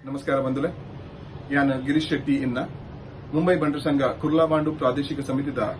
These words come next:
ಕಾರ್ಯಾಧ್ಯಕ್ಷೆ. ಕುರ್ಲಾ ಬಾಂಡು ಪ್ರಾದೇಶಿಕ ಸಮಿತಿ ಕಡಿನ ಕೆಲವು ವರ್ಷದಿಂಚಿ ಸಮಾಜಕ್ಕೂ ಉಪಯೋಗ ಪಡುವನೆಂಚಿತ್ನ ಕೆಲವೊಂಜಿ ಕಾರ್ಯವನ್ನು ಮಲ್ತೊಂದು ಬರೊಂದುಲ್ಲೆರ್.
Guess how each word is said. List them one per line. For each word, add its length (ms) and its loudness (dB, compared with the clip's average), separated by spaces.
ಕಾರ್ಯಾಧ್ಯಕ್ಷೆ. 600 -2
ಕುರ್ಲಾ 220 4
ಬಾಂಡು 280 0
ಪ್ರಾದೇಶಿಕ 420 0
ಸಮಿತಿ 500 0
ಕಡಿನ 220 0
ಕೆಲವು 260 2
ವರ್ಷದಿಂಚಿ 760 -2
ಸಮಾಜಕ್ಕೂ 460 4
ಉಪಯೋಗ 380 2
ಪಡುವನೆಂಚಿತ್ನ 600 0
ಕೆಲವೊಂಜಿ 360 4
ಕಾರ್ಯವನ್ನು 380 0
ಮಲ್ತೊಂದು 320 -2
ಬರೊಂದುಲ್ಲೆರ್. 460 -4